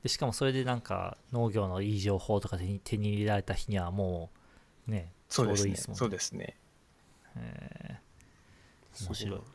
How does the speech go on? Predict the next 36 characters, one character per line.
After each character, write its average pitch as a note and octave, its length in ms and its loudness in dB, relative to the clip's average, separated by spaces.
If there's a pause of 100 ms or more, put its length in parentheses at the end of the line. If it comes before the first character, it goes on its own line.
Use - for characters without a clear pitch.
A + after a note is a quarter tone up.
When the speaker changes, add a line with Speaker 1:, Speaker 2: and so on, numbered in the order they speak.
(340)
Speaker 2:
は - 260 -4
い。 - 80 -10 (1160)
Speaker 1:
ち - 160 -2
な F3+ 80 4
み G3 80 4
に F3+ 120 4
今、 G#2 340 6 (540)
あ A#2+ 120 2
の、 F#2+ 500 0 (100)
A C3+ 120 4
ち C3+ 120 0
ゃ C3 40 4
ん B2 100 4
は A#2 300 4
農-、 C3+ 240 2 (160)
青 B2+ 160 8
森 B2 180 6
で F#2+ 80 2
活 - 220 -4
動 G#2 120 6
さ - 120 0
れ G2+ 80 4
て - 80 -8
る G2+ 80 -2
と G2 80 -2
思 F#2 40 -2
う - 0 -
ん - 20 -4
で - 20 -4
す - 60 -8
け G2+ 60 -4
ど、 F#2+ 60 4
青 D3+ 120 6
森 D#3 180 4
に G2 100 2
は E2+ 220 -2